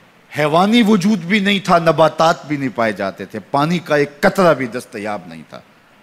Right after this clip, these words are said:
کالے سیاہ محیب پہاڑ جیسے فولاد پگھلا کے ڈال دیا ہو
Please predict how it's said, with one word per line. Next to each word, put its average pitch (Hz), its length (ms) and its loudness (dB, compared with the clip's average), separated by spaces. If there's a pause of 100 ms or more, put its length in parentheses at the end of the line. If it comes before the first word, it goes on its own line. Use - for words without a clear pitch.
(260)
کالے 175 380 2
سیاہ 180 380 2 (140)
محیب 214 340 2 (100)
پہاڑ 151 380 4 (340)
جیسے 165 280 -4
فولاد 165 380 2 (160)
پگھلا 147 360 0
کے 170 140 -4
ڈال 131 340 -2
دیا 104 180 -8
ہو 80 140 -16